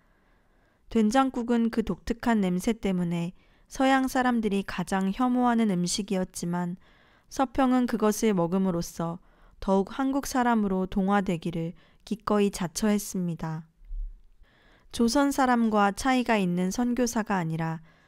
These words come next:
온전한 조선 사람이 되고자 한 것입니다. 조선 사람들이 평소 입는 옷과 신발을 신고 조선말을 하며 고아를 등에 업은 단발머리 서양 처녀 서평은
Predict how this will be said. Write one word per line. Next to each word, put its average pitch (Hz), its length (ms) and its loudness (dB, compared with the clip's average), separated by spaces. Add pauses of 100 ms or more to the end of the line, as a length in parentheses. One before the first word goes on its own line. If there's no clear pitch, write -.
(180)
온전한 214 580 2
조선 233 420 0
사람이 208 440 -2
되고자 190 460 -4
한 196 160 -4
것입니다. 165 760 -6 (1000)
조선 254 360 2
사람들이 233 580 2
평소 262 420 -2
입는 190 440 2
옷과 175 500 -4
신발을 214 520 0
신고 196 600 -6 (400)
조선말을 226 720 2
하며 170 380 -4 (340)
고아를 214 460 6
등에 208 300 2
업은 196 420 2
단발머리 190 720 2
서양 233 360 0
처녀 180 380 -4
서평은 180 680 -4